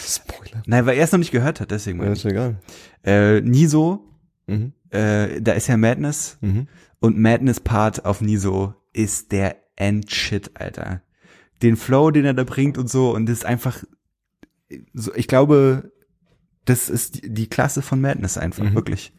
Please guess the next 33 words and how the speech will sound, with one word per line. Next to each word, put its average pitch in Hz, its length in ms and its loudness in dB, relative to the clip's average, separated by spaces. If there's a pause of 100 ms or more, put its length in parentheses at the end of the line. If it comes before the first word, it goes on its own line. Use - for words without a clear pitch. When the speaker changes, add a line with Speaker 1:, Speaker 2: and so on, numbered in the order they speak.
(120)
Speaker 2:
Find, 107 220 -4
Speaker 1:
Mhm. 135 40 -6
Speaker 2:
find 120 180 6
ich - 140 -8
richtig, 117 220 -6
richtig 110 220 -4
geil. 101 280 -4 (560)
Speaker 1:
Ist 135 160 2
aber 156 160 4
so 143 80 2
ein 151 60 4
bisschen 156 180 2
das 139 100 0
Album, - 180 2
also 104 140 4
was 101 120 2
ist 101 60 -4
nicht, 107 200 -4
das - 100 -8
kann, - 200 0
ist 110 100 -8
nicht 151 220 -2
Negativ, 113 300 2
ist 104 260 -8
was 101 160 -2
Positives, 131 480 -6 (260)
aber 123 140 4
ist 123 80 2
so 135 80 2
ein 123 60 4
Mitte 139 140 2
dreißig 120 380 2
Album, 95 260 -4